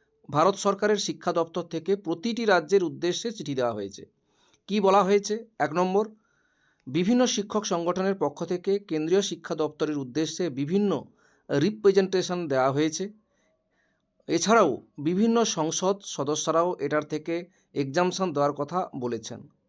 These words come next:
তারা উল্লেখ করেছেন যে কর্মজীবনের একেবারে শেষ প্রান্তে থাকা শিক্ষকদের পক্ষে টেট উত্তীর্ণ হওয়া কঠিন কাজ বা মানসিকভাবে কষ্টদায়ক হতে পারে। এটাও দাবি করা হয়েছে যে এই রায় কয়েক বছর চাকরি করা শিক্ষক শিক্ষিকাদের দ্বারা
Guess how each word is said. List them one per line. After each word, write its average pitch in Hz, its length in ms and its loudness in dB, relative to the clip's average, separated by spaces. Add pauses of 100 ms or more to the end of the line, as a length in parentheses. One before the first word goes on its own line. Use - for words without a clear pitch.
(440)
তারা 151 160 4
উল্লেখ 160 300 4
করেছেন 208 400 4
যে 220 160 4 (460)
কর্মজীবনের 180 800 4
একেবারে 165 460 0
শেষ 165 320 -4
প্রান্তে 160 280 -2
থাকা 147 340 -6
শিক্ষকদের 147 520 -6
পক্ষে 135 380 -4 (540)
টেট 196 280 8
উত্তীর্ণ 175 480 -2
হওয়া 175 200 2 (100)
কঠিন 175 320 -6
কাজ 170 280 -2 (180)
বা 139 200 -2
মানসিকভাবে 156 680 -2 (420)
কষ্টদায়ক 160 640 0
হতে 127 200 -6
পারে। 113 240 -16 (960)
এটাও 190 300 6
দাবি 196 200 4
করা 208 200 6
হয়েছে 214 320 2
যে 220 180 2
এই 175 280 0
রায় 151 300 4 (240)
কয়েক 156 260 2
বছর 180 260 -2
চাকরি 165 360 -2
করা 165 220 -2
শিক্ষক 165 380 -10
শিক্ষিকাদের 156 460 -6
দ্বারা 139 220 2